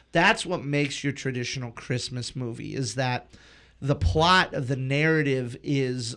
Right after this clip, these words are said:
is holiday centric. And a lot of my favorite movies are not. Some of 'em are, but a lot of my favorite Christmas movies are, uh, Christmas movies are not.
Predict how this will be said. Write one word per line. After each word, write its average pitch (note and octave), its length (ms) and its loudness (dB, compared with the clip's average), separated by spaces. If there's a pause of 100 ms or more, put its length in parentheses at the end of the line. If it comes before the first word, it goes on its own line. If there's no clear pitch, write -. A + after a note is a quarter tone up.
(120)
is C#3 260 -2
holiday B2+ 760 -4
centric. - 760 -8 (420)
And D3+ 200 4
a C3 40 2
lot C#3+ 240 6
of D#3+ 120 4
my F3 240 2
favorite C#3+ 380 -2
movies B2 640 -6
are C#3 120 -2
not. - 440 -12
Some C#4+ 280 0
of D#4+ 100 0
'em D4 140 0
are, C3+ 420 -4
but C#3+ 140 -2
a C#3 40 0
lot D#3 220 0
of E3 60 -2
my D3+ 160 0
favorite C#3+ 340 -6
Christmas C3 300 -6
movies A#2+ 240 -8
are, - 180 -12
uh, - 220 -4
Christmas C3 480 -6
movies B2 300 -8
are C3 180 -6
not. B2 280 -6